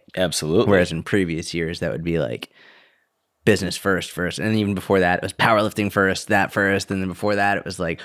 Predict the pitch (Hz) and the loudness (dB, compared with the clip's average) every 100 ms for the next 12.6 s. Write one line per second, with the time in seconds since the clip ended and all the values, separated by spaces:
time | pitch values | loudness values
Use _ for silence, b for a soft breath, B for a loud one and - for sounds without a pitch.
0 | B - 120 104 101 101 87 90 - 85 | B 6 8 8 6 6 4 0 0 -2
1 | - 92 101 101 95 87 85 - 98 92 | 2 4 4 4 4 2 0 2 4 6
2 | 82 87 87 80 B B B _ 113 95 | 4 -2 -6 -8 B B B _ 4 4
3 | 95 90 85 92 85 80 80 - b b | 4 4 4 4 4 0 -2 -6 b b
4 | b b b _ _ _ - - 92 - | b b b _ _ _ -2 2 2 2
5 | 90 87 80 - 95 87 82 107 90 78 | 2 2 0 0 0 0 2 4 4 2
6 | - - 85 85 95 95 90 87 90 85 | -2 0 0 0 2 4 6 6 4 6
7 | 90 87 82 87 85 80 80 - - 92 | 6 6 6 6 4 2 -2 -2 -2 0
8 | 87 78 85 85 82 82 87 _ b b | 0 -2 0 0 2 -2 -8 _ b b
9 | b 95 98 - - - - _ _ _ | b 0 0 -2 -8 -8 -12 _ _ _
10 | _ _ _ _ _ _ _ _ _ _ | _ _ _ _ _ _ _ _ _ _
11 | - 113 110 127 - 117 117 - - 107 | 2 4 6 4 2 0 0 0 0 0
12 | - - - 120 101 | 0 -2 4 4 4